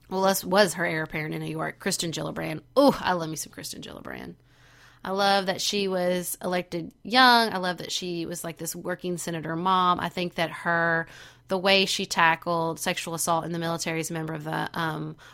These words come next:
Armed Services Committee was fantastic. I think she's smart. I think she's thoughtful. Uh, I just love her. I think she would be a great president. So Kristen Gillibrand, and my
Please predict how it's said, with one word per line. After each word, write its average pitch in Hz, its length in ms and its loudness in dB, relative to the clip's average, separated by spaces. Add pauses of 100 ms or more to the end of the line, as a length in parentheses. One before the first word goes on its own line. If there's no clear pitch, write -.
Armed 170 180 -2
Services 175 360 -2
Committee 170 440 -2
was 156 320 -4 (100)
fantastic. 165 880 2
I 165 60 -10
think 151 200 -10
she's 156 480 -8 (120)
smart. 185 520 4
I - 100 -6
think 160 260 -6
she's - 240 -6
thoughtful. 160 800 2 (500)
Uh, 156 240 -2
I 170 80 -8
just 220 240 -8
love 165 160 -4
her. - 160 -12 (200)
I 175 80 -12
think 156 180 -8
she - 120 -6
would 151 140 -6
be 143 320 -8
a 170 40 -12
great - 300 -12
president. - 480 -14 (580)
So 175 260 0
Kristen 254 300 0
Gillibrand, 180 720 2 (420)
and 170 560 -4 (1000)
my 160 300 -2